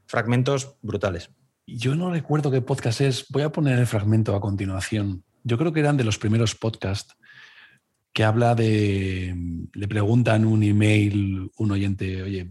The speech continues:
Speaker 2: ¿qué hacer cuando estás roto?". Roto, eh, emocionalmente, mentalmente. Y él hace un pequeño circunloquio, cuatro o cinco minutos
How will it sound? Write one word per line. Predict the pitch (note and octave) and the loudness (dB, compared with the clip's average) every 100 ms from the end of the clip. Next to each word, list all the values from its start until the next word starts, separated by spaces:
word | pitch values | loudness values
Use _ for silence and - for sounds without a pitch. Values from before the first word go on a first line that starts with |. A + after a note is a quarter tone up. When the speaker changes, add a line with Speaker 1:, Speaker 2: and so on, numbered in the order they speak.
| G#2+ | -8
Speaker 2:
¿qué | - | -2
hacer | B2+ - B2+ | 0 0 -2
cuando | B2+ A2+ G2+ F#2+ | 0 0 0 -2
estás | - A2+ G2+ F#2+ - | -4 -4 -2 -4 -6
roto?". | F2+ - - _ _ | -10 -10 -16 _ _
Roto, | G2+ G2 G2 G#2+ G#2+ G2+ G2 F#2+ F#2 F2+ F2+ F#2 | -10 -6 -4 -2 -2 -2 -4 -4 -6 -8 -10 -10
eh, | G2 F#2+ F#2+ | -8 -8 -6
emocionalmente, | F#2+ F2+ G#2 G#2 A2 A#2 A2 G#2+ G2+ G2+ | -8 -6 0 2 4 4 4 2 0 0
mentalmente. | G2+ G2 F2+ F2+ G2+ G#2 G#2+ F#2+ F#2+ F#2 F2+ E2+ _ | 0 -2 -2 -2 0 2 2 0 -2 -4 -8 -12 _
Y | B2 A#2+ | 2 4
él | C#3+ | 4
hace | D3+ C#3 | 2 2
un | C3+ C3 B2 | 4 4 2
pequeño | B2 A#2 C3 B2 A#2+ A2+ A2+ A2+ G#2+ | 0 2 4 4 4 2 2 0 0
circunloquio, | A2+ G#2+ G2+ B2 A2+ G2+ G2 F#2+ F2+ - | -2 0 0 0 0 0 -2 -4 -12 -16
cuatro | - G#2+ G#2+ | -6 -4 -4
o | |
cinco | G2+ A2+ A2 | -2 0 2
minutos | G#2+ A2+ A#2+ A2 A2 | 2 2 2 -2 -4